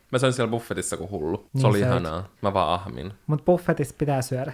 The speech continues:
Speaker 2: Silleen,
Speaker 1: Niin pitääkin.
Speaker 2: että täytyy vyöryä pois sieltä.
Speaker 1: Älä, se on aina mun favoritti. Buffa on laivan suola.
Speaker 2: Mm. Mut oli jotenkin kiva silleen päästä matkalle silleen vähän niinku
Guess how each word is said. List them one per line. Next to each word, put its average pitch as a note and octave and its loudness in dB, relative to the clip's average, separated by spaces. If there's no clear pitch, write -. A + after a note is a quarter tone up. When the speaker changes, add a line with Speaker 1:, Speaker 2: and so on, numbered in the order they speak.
Speaker 2:
Silleen, D3 4
Speaker 1:
Niin C3+ 2
pitääkin. C#3+ -8
Speaker 2:
että C3 -10
täytyy B2+ 0
vyöryä B2 -2
pois C#3 -10
sieltä. D#3+ -2
Speaker 1:
Älä, G2 -2
se - -10
on F#2+ -4
aina F2 -6
mun F#2 -6
favoritti. F#2+ -6
Buffa A2+ -4
on F#2+ -4
laivan F2+ 0
suola. - -10
Speaker 2:
Mm. D#3 2
Mut A3+ 2
oli C#4+ 8
jotenkin C4+ 2
kiva B3 4
silleen D3+ 4
päästä G#3+ 4
matkalle F3+ 4
silleen D3 4
vähän B3 4
niinku F#3 2